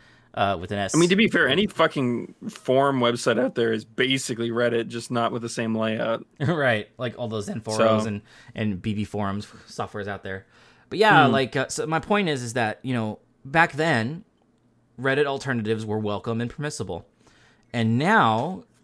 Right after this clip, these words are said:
Speaker 1: the culture has changed, and Reddit, the, the Reddit faithful, are adamant that alternatives to Reddit only exist to give a voice to the people that they've already banned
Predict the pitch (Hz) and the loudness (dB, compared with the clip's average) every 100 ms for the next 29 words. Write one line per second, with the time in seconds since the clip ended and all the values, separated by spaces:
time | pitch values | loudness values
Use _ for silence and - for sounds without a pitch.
0 | _ - - 135 151 135 160 127 120 - | _ -20 -14 -2 0 0 0 -2 -2 -2
1 | 190 110 90 90 - - 131 123 107 107 | -2 -2 -6 -12 -14 -10 -6 -6 -6 0
2 | 156 123 113 120 110 101 107 - - - | 2 2 0 -4 -4 -2 2 2 2 0
3 | 127 120 - 69 - _ _ _ _ _ | -2 -2 -8 -12 -12 _ _ _ _ _
4 | _ - 117 120 131 139 127 92 - _ | _ -12 -8 -4 -2 -2 -2 -4 -8 _
5 | _ - 117 107 104 101 - _ _ - | _ -10 -2 0 2 -2 -6 _ _ -6
6 | 123 139 151 156 - 117 110 98 127 139 | -6 -2 2 0 0 -2 -2 -2 -2 0
7 | 135 107 110 98 - - - 92 110 107 | -2 -2 -4 -4 -6 -12 -12 -4 -2 -2
8 | 90 87 107 - 110 107 107 101 90 90 | -4 -8 -8 -8 -8 -8 -10 -10 -8 -8
9 | 90 87 78 67 | -10 -10 -12 -14